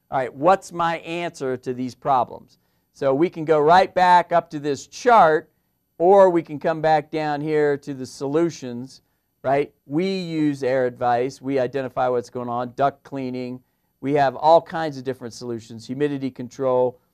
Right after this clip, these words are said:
You'd be surprised how many people don't realize that humidity being controlled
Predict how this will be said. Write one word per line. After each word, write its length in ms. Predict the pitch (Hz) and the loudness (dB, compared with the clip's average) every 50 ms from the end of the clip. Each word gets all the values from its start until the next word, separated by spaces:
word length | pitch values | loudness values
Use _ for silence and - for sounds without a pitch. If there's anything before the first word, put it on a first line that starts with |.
| _ _ _ _ _ - | _ _ _ _ _ -10
You'd 120 | 180 214 | -6 2
be 80 | 247 403 | 4 4
surprised 460 | - - 190 262 262 262 254 226 - | 4 4 2 4 6 6 6 4 2
how 140 | 240 233 226 | 2 -2 0
many 180 | 226 208 190 185 | 0 -2 -6 -6
people 240 | - 208 185 190 | -8 -8 -8 -6
don't 220 | 170 185 180 165 147 | -2 0 -2 0 2
realize 580 | 170 214 226 190 160 143 135 131 127 131 - _ _ _ _ _ _ _ _ _ _ _ _ _ _ _ _ - - | 6 6 6 8 8 6 6 4 2 -4 -10 _ _ _ _ _ _ _ _ _ _ _ _ _ _ _ _ -14 -4
that 340 | 131 143 156 147 143 - - | 2 4 4 4 4 0 -6
humidity 720 | - 165 170 190 220 240 220 180 156 151 143 143 143 143 _ _ _ _ _ | -8 -4 2 4 4 4 4 2 0 -2 -2 -2 -4 -8 _ _ _ _ _
being 200 | - 165 165 156 | -4 -4 -4 -4
controlled 480 | 147 - 143 - - 175 165 151 147 | -4 -8 -8 -2 2 4 4 4 2